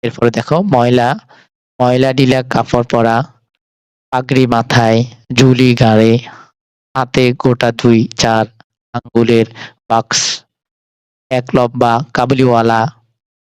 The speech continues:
পথ দিয়া যাইতেছিল। তাহাকে দেখিয়া আমার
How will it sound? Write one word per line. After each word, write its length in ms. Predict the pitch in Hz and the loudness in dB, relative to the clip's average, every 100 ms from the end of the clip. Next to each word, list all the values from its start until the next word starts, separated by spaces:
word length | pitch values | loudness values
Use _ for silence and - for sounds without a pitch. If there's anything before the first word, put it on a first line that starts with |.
| _ | _
পথ 160 | 131 120 - | -4 -4 2
দিয়া 240 | 120 117 | 2 2
যাইতেছিল। 720 | 110 113 - 110 - 113 110 113 - _ | 2 -2 0 -2 0 2 2 0 -6 _
তাহাকে 380 | - 127 131 127 | -6 -4 -2 -2
দেখিয়া 520 | 117 117 - 123 110 | 0 -2 0 0 0
আমার 280 | 110 113 110 | 0 0 -2